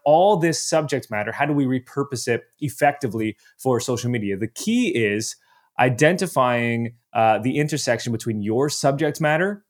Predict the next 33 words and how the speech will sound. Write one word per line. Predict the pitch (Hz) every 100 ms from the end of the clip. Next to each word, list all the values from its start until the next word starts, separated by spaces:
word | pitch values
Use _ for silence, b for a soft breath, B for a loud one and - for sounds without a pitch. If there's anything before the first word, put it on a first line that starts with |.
| -
and | 185 156 123 123 - _ _ -
the |
world. | 113 117 95 101 - -
So | 147 135
in | 147 131
the | 120
church | - 240 240 - - - _ -
space, | - 110 104 113 - -
I | 123
will | 117
tell | 117 107
pastors, | - 101 104 139
we're | 120
trying | 143 160 143 131
to | 143
identify | 123 123 123 120
the | 110
intersection | 113 113 - 107 117
between | 110 104 95
faith | - 139 120 - b b -
and | 120
culture. | - 101 - 98 _ b
So | - 117
think | 180
about | 214 208 147
your | 131 131 143 143 -
podcast's | 123 120 120 120 117 117 - - - - _ _
category, | - 120 110 92 98
subject | 120 135 117 117 101
matter, | 92 101 117 b b
and | - 135
then | 123
replace | 123 123 165 160 127 -